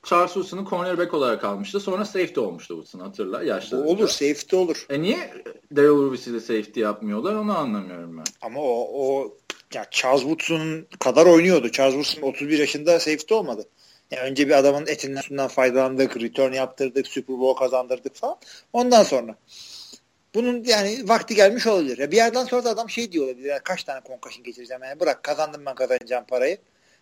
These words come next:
Speaker 2: New England'da Super Bowl aldı galiba bir de galiba.
Speaker 1: Aynen.
Speaker 2: Otur aşağı. Kır
Speaker 1: Evet.
Speaker 2: dizini, emekli ol.
Speaker 1: Zaten, e, takımdan yollayacaklarmış. Jets'in takım sahibi şey, bir de büyük bir kontrat vermişlerdi adamı Jets'e geri getirirken.
Speaker 2: Hı hı.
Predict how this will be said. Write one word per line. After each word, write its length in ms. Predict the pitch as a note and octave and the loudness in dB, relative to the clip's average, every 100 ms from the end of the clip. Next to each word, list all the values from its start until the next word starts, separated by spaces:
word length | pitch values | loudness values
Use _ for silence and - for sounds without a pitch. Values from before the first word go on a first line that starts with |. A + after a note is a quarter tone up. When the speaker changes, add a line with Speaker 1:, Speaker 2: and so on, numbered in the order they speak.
| - | -4
Speaker 2:
New 180 | D#3+ E3 | -2 -2
England'da 280 | D3+ D3+ | -2 -2
Super 260 | - D3+ D#3 | 0 0 4
Bowl 180 | D#3 C3+ | 6 6
aldı 180 | A#2 A#2+ | 4 2
galiba 320 | A2+ A2+ A2+ | -2 -2 -4
bir 60 | |
de 80 | A#2+ | -4
galiba. 400 | A2+ A#2 D#3 A#3 _ _ _ _ _ B2 | -4 -4 -6 -8 _ _ _ _ _ -4
Speaker 1:
Aynen. 120 | A#2 | -2
Speaker 2:
Otur 220 | G3+ C3+ | 0 0
aşağı. 340 | A#2 - - - - | -2 -6 -10 -12 6
Kır 120 | G3+ | 8
Speaker 1:
Evet. 100 | F3+ | 8
Speaker 2:
dizini, 240 | B3+ D#3+ | 6 2
emekli 340 | F3 E3 - D3+ | 0 0 0 -2
ol. 80 | B2 - | -2 -8
Speaker 1:
Zaten, 560 | C3+ C3+ B2 E3 E3+ - C3+ | -6 -2 0 0 -2 -4 -6
e, 240 | C3+ C3+ C3 | -2 0 -2
takımdan 500 | C#3+ C#3+ C#3+ D3+ D3+ | -4 -6 -4 -2 0
yollayacaklarmış. 920 | D3+ D3 C#3 D#3 D#3 D3+ C3+ G3+ - | 2 0 -2 -4 -4 -2 -2 -4 -8
Jets'in 380 | C#3 B2+ - D#3 | -6 -6 -6 -8
takım 300 | D3+ C#3+ D#3+ | -8 -8 -8
sahibi 320 | D#3 C#3+ D3+ | -4 -4 -4
şey, 300 | D3+ C#3 G2+ | -4 -6 -6
bir 60 | A2+ | -8
de 120 | A2 | -8
büyük 180 | C3 - | -8 -10
bir 60 | |
kontrat 460 | - C#3 C3 D#3 D#3 | -10 -8 -2 -2 -2
vermişlerdi 560 | B2+ G#2 - G2+ F#2 G2 | -4 -6 -6 -6 -6 -8
adamı 420 | G2 F#2+ G2 - _ _ _ _ _ _ _ - _ _ | -8 -12 -14 -16 _ _ _ _ _ _ _ -20 _ _
Jets'e 300 | A2 G2+ A2+ | -8 -8 -8
geri 200 | G2+ G2+ | -6 -4
getirirken. 720 | G2+ F#2 G#2 F#2 - F#3+ - _ _ - - _ - - | -4 -6 -10 -12 -8 -8 -10 _ _ -20 -20 _ -20 -14
Speaker 2:
Hı 60 | |
hı. 240 | C3+ A2 | -12 -12